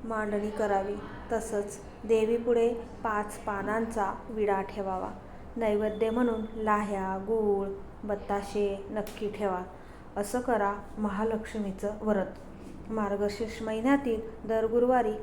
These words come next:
महालक्ष्मीच्या प्रतिकात्मक स्वरूपात घट बसवण्याची परंपरा आहे. यासाठी बाजारात खास महालक्ष्मी देवीचे मुखवटा आणि पोशाख उपलब्ध आहेत.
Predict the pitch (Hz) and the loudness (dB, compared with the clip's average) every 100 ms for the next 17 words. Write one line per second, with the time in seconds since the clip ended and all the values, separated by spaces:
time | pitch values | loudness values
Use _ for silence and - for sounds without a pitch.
0 | - 233 226 214 240 233 220 - 240 220 | -8 -6 -4 0 0 0 -2 -4 -4 -2
1 | 202 208 196 202 - 214 214 233 233 214 | -2 -2 -2 -6 -2 -2 0 -2 -2 -4
2 | - 208 202 - - 208 208 208 202 202 | -4 -4 -4 -6 -4 0 0 2 2 0
3 | - - - - 214 226 226 214 220 214 | -2 -14 -14 -6 -2 -2 0 -2 -2 -4
4 | 214 208 220 233 - 202 190 196 190 190 | -4 -4 -6 -4 -2 -2 -2 -2 -2 0
5 | 196 202 - - - - 202 202 202 247 | -2 -4 -8 -12 -14 -6 0 0 2 0
6 | 233 208 208 208 202 220 202 202 - - | 0 0 2 2 2 2 2 -2 -8 -8
7 | 247 254 262 - - 220 214 240 233 226 | -2 0 0 -6 -6 -4 0 0 0 -2
8 | 226 208 208 208 202 208 - 214 214 - | -6 -4 0 2 2 -2 -2 -4 -4 -12
9 | - - 214 214 214 208 196 - 208 208 | -10 -6 -4 -2 -2 0 -2 -2 -2 -2
10 | 202 208 196 190 202 - 208 196 190 190 | -2 -2 -2 -6 -6 -8 -4 0 0 0
11 | 208 196 | -2 -2